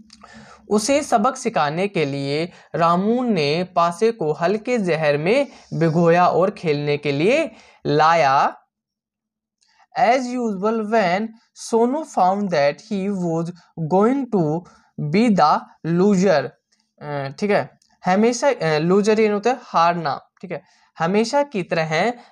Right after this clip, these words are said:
जब रामू को लगा कि वह हारने वाला है, he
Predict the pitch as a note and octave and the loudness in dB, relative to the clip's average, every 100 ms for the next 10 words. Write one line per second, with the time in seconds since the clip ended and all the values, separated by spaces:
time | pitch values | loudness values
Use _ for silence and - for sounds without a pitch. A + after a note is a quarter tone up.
0 | - D3+ D3 D#3 C#3+ D3+ G3 A3 E3 D3 | -6 -2 0 0 0 0 -4 -2 -2 0
1 | C#3+ D3+ F3 D3+ C#3 C3+ D#3+ A#3+ A3+ - | 0 0 -2 -4 -6 -4 -2 -4 -4 -2
2 | C#3 C3+ D3 D#3 C3 C3+ A3+ C#4+ - _ | -2 -2 -6 -4 -2 0 0 0 -8 _
3 | - D#3 C3+ - - _ _ _ _ _ | -2 0 0 -2 -14 _ _ _ _ _
4 | _ _ _ G#3+ A#3 | _ _ _ 2 2